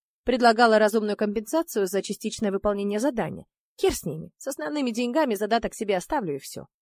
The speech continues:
Это же вполне по-божески, учитывая, что по тем данным, что я отправила, любой нормальный спец легко прогноз о ставках сделает. Пусть не со стопроцентной точностью,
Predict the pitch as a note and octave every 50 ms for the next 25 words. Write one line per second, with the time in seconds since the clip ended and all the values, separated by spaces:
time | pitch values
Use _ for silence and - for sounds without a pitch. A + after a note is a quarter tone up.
0 | _ _ - D4+ - D4 B3 C4 A3 - C#4+ C#4+ D4+ F#4+ - F#4 F4 C4 A#3 G3
1 | E3+ E3 D#3+ - - G#3 G3 - - C#4 - B3 G#3 G#3 G#3 - - G#3+ - A3
2 | A3 - A#3+ G#3 F#3+ F#3 C4+ E4 F4+ D#4 A#3+ - - - G3+ G3 F#3 - - -
3 | F#3 F3+ E3 D#3 D#3 D#3+ F3 G#3+ C4 B3 G3+ G3+ F3+ E3 F3+ G3 G3+ F3+ D3+ D3
4 | D3+ E3 - - - E4 F#4 - - _ _ _ _ _ - A3+ A#3 A3+ - C#4
5 | D4+ - B3 A3+ G#3+ G#3 A#3+ B3+ A#3 - A3 - - G#3 - - - E3+ D#3 D#3+
6 | D3+ D#3+ D3 C#3+ C#3 B2+ - - _ _ _ _ _ _ - F4+ - - C#4 B3
7 | - A3+ G#3+ - F3 - F3 E3 - - A3 B3+ E4+ - F4+ F#4 F#4 F#4 - G4
8 | G4 - - - F#4+ F#4+ - - - F#4 F#4